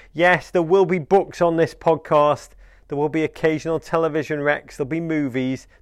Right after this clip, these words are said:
There'll be love. In terms of books, I posted on Twitter a thread yesterday of my favourite soccer books of all time. There are a dozen great ones in there. In terms of culture,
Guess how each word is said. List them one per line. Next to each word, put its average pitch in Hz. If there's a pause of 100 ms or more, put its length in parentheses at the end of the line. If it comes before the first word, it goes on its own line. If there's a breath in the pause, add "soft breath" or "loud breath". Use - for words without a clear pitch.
There'll 127
be 151
love. 123 (180 loud breath)
In -
terms 196
of 175
books, - (240 soft breath)
I -
posted 185
on 151
Twitter 143 (280 soft breath)
a 127
thread 160
yesterday 120 (200 soft breath)
of 123
my 123
favourite 139
soccer -
books 135
of 143
all 139
time. 123
There 127
are 127
a 123
dozen 135 (280 soft breath)
great 135
ones 131
in 117
there. 117 (240 soft breath)
In 160
terms 190
of 170
culture, 147